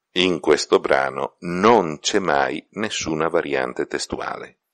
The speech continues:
Non c'è mai un manoscritto che scriva Camilos. In tutti c'è Camelos, cammello. Quindi nessuno mai è stato tentato di creare la variante corda.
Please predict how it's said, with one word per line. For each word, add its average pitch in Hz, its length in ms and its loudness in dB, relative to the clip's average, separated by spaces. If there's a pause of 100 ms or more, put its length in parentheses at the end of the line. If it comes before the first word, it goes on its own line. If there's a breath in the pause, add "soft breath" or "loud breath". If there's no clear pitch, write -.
(600)
Non 92 140 2
c'è 92 160 2
mai 90 420 4
un 107 240 6
manoscritto 101 840 -2
che 92 100 -8
scriva 95 420 -4
Camilos. 69 1040 -2 (840)
In 87 200 -4
tutti 113 320 -4
c'è - 260 0
Camelos, 64 1000 0 (1600)
cammello. 73 920 -2 (180)
Quindi 87 300 -2
nessuno 80 540 0
mai 78 300 2
è 69 60 2
stato - 420 4
tentato 82 800 0
di 73 100 -6
creare 67 540 2
la 64 100 0
variante 64 920 0
corda. - 760 0